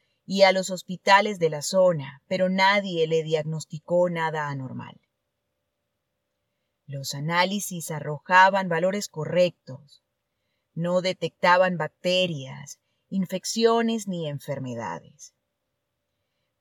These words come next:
Pero su estado empeoraba y comenzó a vomitar hasta el agua que bebía.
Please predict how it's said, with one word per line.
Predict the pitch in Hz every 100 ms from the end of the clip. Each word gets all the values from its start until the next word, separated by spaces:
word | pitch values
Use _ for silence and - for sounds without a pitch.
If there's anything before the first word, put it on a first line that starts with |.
| -
Pero | 180 180 175
su | - 180
estado | 175 - 196 202 202 180
empeoraba | 165 - 165 156 156 165 165 165 139 143 - _ _ -
y | 190
comenzó | - 196 190 - 214 220
a |
vomitar | 202 175 160 - 185 185 165 143
hasta | 143 - 160 156
el | 160 165
agua | 180 190 175 147 135
que | - 135
bebía. | 131 127 127 120